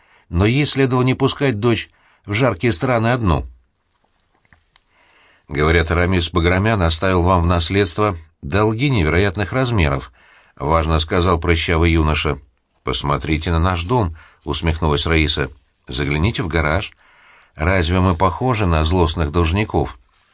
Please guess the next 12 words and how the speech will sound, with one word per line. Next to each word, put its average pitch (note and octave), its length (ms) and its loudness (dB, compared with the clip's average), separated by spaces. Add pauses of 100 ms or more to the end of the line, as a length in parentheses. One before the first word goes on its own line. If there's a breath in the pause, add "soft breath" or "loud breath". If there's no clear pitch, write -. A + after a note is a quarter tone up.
(1120 soft breath)
Ипполит F#2 400 0
кашлянул. D#2+ 640 0 (260)
Нет, E2+ 400 -2 (140)
не E2 240 4
предупредительно, E2 840 0
дескать, D#2+ 360 0
«не F#2 140 2
лги, E2+ 240 2
мама», C#2+ 420 0 (380 soft breath)
просто D3+ 380 -2
прочистил C3 580 -2
горло. D2+ 460 2